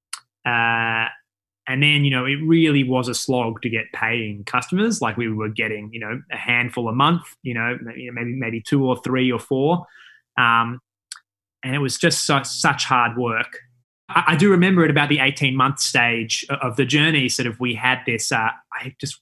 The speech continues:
remember thinking to myself, "Man, I had this, like, fantastic job at Google. It was well paid. I was getting U S D. I was living in New York."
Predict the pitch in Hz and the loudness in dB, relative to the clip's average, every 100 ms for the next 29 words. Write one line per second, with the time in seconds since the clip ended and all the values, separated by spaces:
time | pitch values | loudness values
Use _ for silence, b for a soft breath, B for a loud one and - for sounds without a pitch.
0 | _ 131 131 120 - 147 147 127 135 117 | _ -6 -4 -6 0 0 2 -2 -2 -2
1 | 110 123 113 - _ _ _ _ _ _ | -2 -4 -6 -10 _ _ _ _ _ _
2 | - 175 208 302 302 311 151 - 104 - | 0 2 4 4 0 2 0 0 -6 -2
3 | - 120 107 - 165 - 170 156 - 147 | -2 -2 -2 0 0 2 -2 0 2 4
4 | 147 139 143 135 135 131 131 131 110 131 | 2 2 2 4 4 4 2 0 -2 2
5 | 147 143 - 143 139 143 143 131 113 170 | 4 2 2 2 4 4 2 2 2 2
6 | 151 147 143 135 - 151 147 143 135 131 | 4 4 4 2 0 2 4 4 2 2
7 | 160 147 147 139 135 127 139 147 143 139 | 2 2 2 2 2 2 2 4 2 0